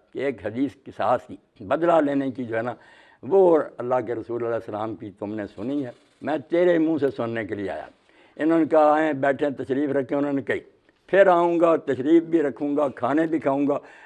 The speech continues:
अब मेरा जो सफ़र है ना, इसमें और कोई नीयत शामिल ना हो जाए, सिर्फ हदीस सुनने के लिए आया, मुझे खड़े खड़े ही सुनाओ।" इन्होंने फिर फरमाया कि मैंने हदीस सुनी है, अल्लाह के रसूल अलैहि सलाम ने फरमाया,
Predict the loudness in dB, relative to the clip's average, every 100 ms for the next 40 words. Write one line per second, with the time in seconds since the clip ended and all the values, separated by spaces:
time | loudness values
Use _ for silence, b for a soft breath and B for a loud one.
0 | B 4 4 4 4 2 0 -2 -4 -4
1 | 0 -2 -2 -4 -4 0 2 2 -2 -4
2 | -4 -6 -6 -6 -4 -2 0 0 -2 B
3 | B B 0 0 2 0 0 -2 -4 -8
4 | -8 -10 -10 -12 -14 -20 -10 -4 -4 0
5 | 0 0 0 -2 -2 0 2 2 0 B
6 | B B B 0 4 4 4 0 -2 -6
7 | -2 -2 -2 -6 -8 -8 -8 -8 -10 -12
8 | -10 -6 -4 -2 -2 -4 -4 -10 -8 -6
9 | -6 -6 -8 -8 -10 -8 -4 -4